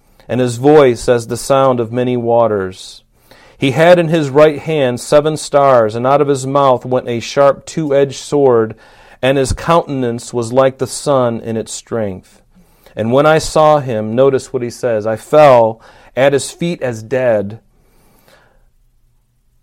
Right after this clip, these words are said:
But he laid his right hand on me, saying to me, 'Do not be afraid, I am the first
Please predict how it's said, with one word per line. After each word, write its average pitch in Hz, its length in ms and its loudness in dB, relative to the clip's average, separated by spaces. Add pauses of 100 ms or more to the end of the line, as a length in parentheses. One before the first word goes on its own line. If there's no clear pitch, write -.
(100)
But 143 160 0
he 175 160 0
laid 185 220 6
his 170 200 4
right 160 260 2
hand 151 360 -2
on 143 300 0
me, 113 140 -4
saying 135 360 -4
to 127 120 -8
me, 127 140 -2
'Do 156 160 -2
not 185 220 2
be 160 120 -2
afraid, 127 520 0
I 120 120 -2
am 135 280 0
the 123 80 -4
first 120 640 -6